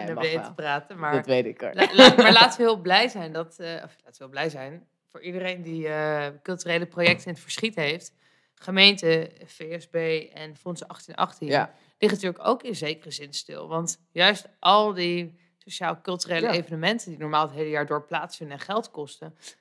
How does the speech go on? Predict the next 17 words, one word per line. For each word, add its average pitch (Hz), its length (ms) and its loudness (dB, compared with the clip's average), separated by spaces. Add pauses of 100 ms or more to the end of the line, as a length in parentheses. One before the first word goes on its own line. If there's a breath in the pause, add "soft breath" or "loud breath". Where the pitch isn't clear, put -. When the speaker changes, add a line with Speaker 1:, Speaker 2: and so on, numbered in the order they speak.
Speaker 1:
vinden 185 360 -4
nu 165 120 0
niet 151 340 -2
plaats. 175 640 0
Dus 165 360 -4
als 175 220 -8
je 180 60 -20
inderdaad 165 240 -8
denkt 165 220 -8
aan 151 260 -16
Speaker 2:
Precies. 180 480 -6
Speaker 1:
E 185 100 -4
P'tje 180 400 -2
uitbrengen 160 680 -6
of 143 140 -20
een 160 200 -16
cultureel 175 500 -10